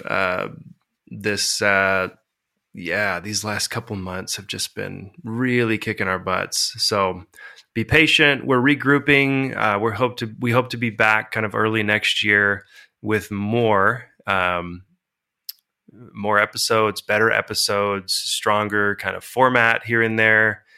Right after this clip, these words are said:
um, which I'm assuming will immediately kind of break, uh, because that's kind of our thing. But more, more than anything, thanks for being here. Thanks for listening. Thanks for supporting us.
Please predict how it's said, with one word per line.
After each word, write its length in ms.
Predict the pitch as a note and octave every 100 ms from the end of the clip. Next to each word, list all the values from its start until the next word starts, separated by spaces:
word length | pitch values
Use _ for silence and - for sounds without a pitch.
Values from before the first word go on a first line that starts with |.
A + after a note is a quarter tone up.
| - _ _
um, 580 | G2 F#2 F2+ F2 F2 F2+ _
which 240 | - G2 F#2+
I'm 100 | F#2
assuming 440 | - G#2 G2 F#2+
will 140 | F#2 F#2
immediately 440 | G#2 A2+ A#2 A2
kind 200 | - A2+
of 160 | G#2 _
break, 600 | G#2+ A2 G#2+ - - - _ _ _ _ _ _
uh, 300 | - F2+ F2
because 280 | F2 F#2+ F#2+
that's 200 | F#2+ -
kind 180 | F#2+ F#2
of 80 | F2+
our 140 | F2+
thing. 680 | - F#2+ G2 F#2+ F#2+ F#2+ F#2+ _
But 220 | - G2 A#2
more, 220 | C3+ C#3
more 180 | D#3+ E3+
than 140 | D3+
anything, 420 | D3 C#3 C3+ B2
thanks 240 | A2+ A2+ -
for 80 |
being 240 | G2+ A#2 A2+
here. 260 | A2+ A2
Thanks 280 | G#2+ G#2 G2
for 120 | -
listening. 420 | G2+ G2+ - G2+ F#2+
Thanks 180 | G2
for 100 | -
supporting 480 | G2 F#2 - F#2+ F#2
us. 320 | F#2 F2+ -